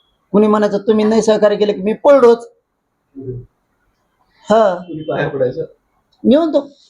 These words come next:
Speaker 1: पूर्णच ती प्रक्रियाच होती ना आता. ती प्रक्रियाच होती. प्रत्येक जण तिकीट मागायचा, कोणी मदत मागायचा. ती,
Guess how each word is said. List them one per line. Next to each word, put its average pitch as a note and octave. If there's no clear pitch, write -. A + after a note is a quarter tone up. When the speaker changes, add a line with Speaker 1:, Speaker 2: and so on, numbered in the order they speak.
Speaker 1:
पूर्णच C4
ती B3+
प्रक्रियाच B3
होती D#3
ना D#3
आता. C#3+
ती G3+
प्रक्रियाच G#3
होती. C#3+
प्रत्येक G3
जण G3
तिकीट G3
मागायचा, D3
कोणी D#3+
मदत F3
मागायचा. C3+
ती, C3